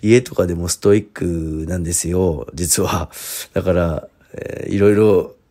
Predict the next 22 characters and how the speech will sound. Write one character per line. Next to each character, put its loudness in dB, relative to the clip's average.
勉 0
強 2
し -4
た 6
り 4
本 0
読 2
ん -2
だ -2
り -4
っ -4
て -8
や -4
っ -2
て 2
る、 2
無 0
駄 2
な 2
時 -2
間 -2
を -2